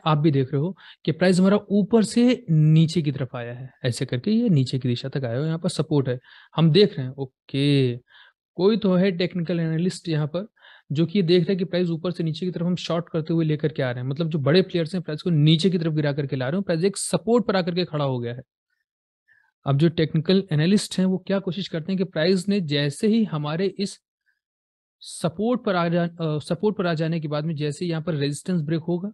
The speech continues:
ये यहाँ से बाई कर लेगा। जैसे ही बाई करे ना, इसका stop loss लो और वापस से price नीचे की तरफ गिरा दो,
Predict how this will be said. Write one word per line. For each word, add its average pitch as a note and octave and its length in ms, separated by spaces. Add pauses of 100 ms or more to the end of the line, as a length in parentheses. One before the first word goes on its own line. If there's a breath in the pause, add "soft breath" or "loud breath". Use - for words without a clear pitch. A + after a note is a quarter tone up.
(540 soft breath)
ये E3 60
यहाँ E3+ 120
से F#3 100
बाई A#2+ 240
कर A#2+ 140
लेगा। A#2+ 260 (300 loud breath)
जैसे E3 340
ही G#3+ 60
बाई F3+ 200
करे G3 200
ना, G3+ 100
इसका E3+ 260
stop D#3 340
loss E3+ 180
लो G3+ 60
और F#3+ 60
वापस C#3+ 300
से D#3 80
price D3 280
नीचे C3 220
की B2+ 60
तरफ B2+ 140
गिरा A2+ 200
दो, C#3+ 140